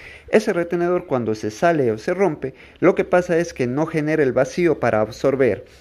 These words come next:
Baja el pistón, absorbe, hace una especie de vacío y absorbe. ¿Qué hace esa absorción? Obviamente que ingrese combustible hacia el interior de la cámara para poder explotar. Estas motos son dos tiempos. Entonces,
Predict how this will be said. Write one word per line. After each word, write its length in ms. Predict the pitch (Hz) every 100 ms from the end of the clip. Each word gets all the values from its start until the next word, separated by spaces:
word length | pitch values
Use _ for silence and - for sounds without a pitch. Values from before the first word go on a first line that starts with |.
| - - -
Baja 180 | 190
el 80 | 190
pistón, 480 | - 185 - 202 180 - - - -
absorbe, 760 | 143 143 - 185 139 92 92 - - -
hace 240 | 147 147
una 120 | 143
especie 320 | 143 165 160
de 60 | 143
vacío 320 | 139 143 175
y 100 | 147
absorbe. 460 | 127 127 139 110 107
¿Qué 100 | 147
hace 160 | 165 165
esa 140 | 170
absorción? 480 | - 170 - 202 185 - -
Obviamente 580 | - 160 147 156 151 147
que 140 | -
ingrese 520 | 120 120 123 123 123 110
combustible 560 | 120 110 117 135 120
hacia 160 | 120 117
el 60 |
interior 360 | 107 104 107 117
de 60 | 127
la 140 | 143
cámara 300 | 190 160 120
para 140 | 110
poder 280 | - 107 110
explotar. 460 | 117 131 139 139 - - -
Estas 260 | 170 175 175
motos 240 | 175 151
son 180 | 143 123
dos 220 | 120 120
tiempos. 500 | - 120 95 82 - - - - -
Entonces, 640 | 160 170 208 147 - -